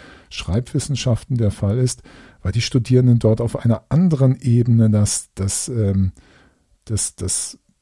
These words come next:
Reflektieren und das, ähm, Zerlegen von Problemstellungen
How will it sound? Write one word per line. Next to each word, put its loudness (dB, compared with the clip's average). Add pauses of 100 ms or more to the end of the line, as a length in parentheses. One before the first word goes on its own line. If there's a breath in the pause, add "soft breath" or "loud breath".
(360)
Reflektieren 0
und -2
das, -2
ähm, -2
Zerlegen 2
von -2
Problemstellungen -4